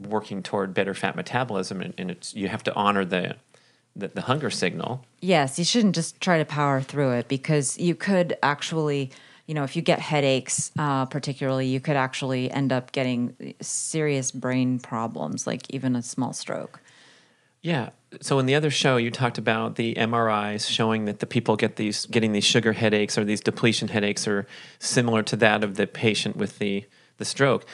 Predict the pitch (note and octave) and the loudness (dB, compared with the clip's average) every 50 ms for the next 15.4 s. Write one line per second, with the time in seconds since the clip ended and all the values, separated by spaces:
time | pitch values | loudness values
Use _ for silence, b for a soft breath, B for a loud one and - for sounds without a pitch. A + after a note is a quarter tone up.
0 | B B B - A2 G#2 G#2+ G#2+ G2 A2+ B2 D#3 - A#2+ A2+ A2+ A#2+ C3+ E3+ F#3+ | B B B 0 2 2 2 2 4 4 4 4 4 2 2 2 4 2 2 0
1 | - - A2 - - G#2 G#2+ A#2+ B2 A#2 G#2 F#2+ - - A#2+ A2+ G#2+ A2 G2 A2 | 0 -2 -2 2 4 4 4 4 4 0 -2 -2 -2 2 2 2 2 2 2 2
2 | A2 G#2+ G#2+ A2+ G#2 G2 - - G#2+ - - - A2+ G#2+ G#2 - - - - A2 | 2 2 2 0 0 0 -2 -6 -8 -4 -2 0 0 0 0 -2 -4 -2 0 0
3 | G#2 G#2+ G#2+ - - A2 G#2 G#2+ G#2+ G2+ F#2 F#2+ G2 A2 G#2+ - - - G#2 G#2 | 2 0 0 0 0 2 2 2 2 0 0 2 2 2 2 2 0 0 2 2
4 | G#2 G2 - - - G2+ G2 G#2 G#2 - - B2+ A2+ - - - - - A#2 A#2 | 2 0 -2 -2 0 0 0 0 -2 0 2 0 0 0 -4 -6 2 4 4 4
5 | A#2 - A2 F#2 - - G#2 G#2+ A#2+ D#3 F3 - - - B B B B B B | 4 2 0 0 2 2 2 2 2 2 0 -2 -6 -8 B B B B B B
6 | B - G#2 A2 B2 C3 B2 A2+ A2 A2 - A#2 A#2 - - G#2 G2+ G2 F#2 F#2+ | B -4 2 4 4 4 6 4 2 2 2 0 0 2 2 2 2 4 4 4
7 | G#2 A2+ G#2+ - G2+ - - G#2 - - - G2+ - - - - D#3 E3+ E3+ - | 4 4 4 2 2 2 0 0 0 0 0 0 0 0 2 2 2 2 2 2
8 | D3+ A2 - D3+ C3+ B2+ C3 C3+ C3+ B B B B B B - C3+ C3+ - - | 0 2 2 2 2 2 0 0 -2 B B B B B B -2 -2 0 2 4
9 | B2 A2+ G#2+ A2 - - A2 G#2+ G#2 G#2 - - B B B B B B B - | 4 4 4 2 2 2 2 2 2 2 -2 -4 B B B B B B B 2
10 | - - - C#3+ C3+ C3 C#3+ - - A3+ F3 C#3 A#2 D#3 E3 D3 C3 C#3 B2+ B2+ | 4 6 6 6 8 6 6 6 6 6 6 8 8 8 8 8 8 8 6 8
11 | B2 C3+ C#3 C3 B2+ A#2+ A#2+ A#2 C#3 D#3 D#3 - D3+ B2+ A#2 - A#2+ B2 G#3 C4+ | 8 8 8 8 6 4 6 6 6 4 6 6 4 6 6 4 6 6 6 8
12 | B3+ - D4 G#3+ C3 G2 G2+ G2+ G#2 A2+ E3+ C#4 C4 - - D#3 F3+ F#3 F#3 - | 8 8 8 6 6 6 6 8 8 10 8 8 6 2 2 2 2 0 0 2
13 | - F3+ E3+ E3+ E3 D#3 - - C#3+ C3 B2 C3+ C3+ C3 C3 - A#3+ A3 D3+ C#3 | 2 2 2 2 2 0 0 -2 -2 -2 -2 -2 -2 -2 2 4 6 6 8 8
14 | D3+ C#3+ C#3+ - - - - - C#3+ C3+ - - - - - - F3 D#3 D3+ D3 | 6 6 6 4 -2 -2 2 2 4 4 4 0 -2 0 2 4 4 4 4 4
15 | C#3 - - A3+ G#3+ B2 A#2+ B2+ | 2 2 2 2 2 2 -2 -6